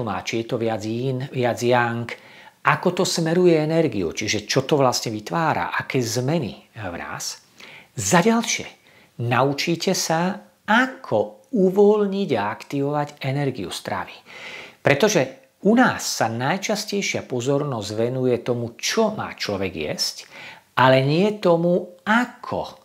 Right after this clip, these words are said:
pripraviť stravu tak, aby energeticky bola čo najefektívnejšie naplnená.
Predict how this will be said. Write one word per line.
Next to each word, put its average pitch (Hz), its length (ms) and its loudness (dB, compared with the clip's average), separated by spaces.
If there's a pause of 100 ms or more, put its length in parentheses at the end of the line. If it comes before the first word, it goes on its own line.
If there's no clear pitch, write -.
(1040)
pripraviť 127 640 -4
stravu 101 480 -6
tak, 127 560 -8
aby 123 480 -2
energeticky 143 960 0
bola 101 560 0
čo - 480 2
najefektívnejšie 104 1500 -4
naplnená. 73 800 -8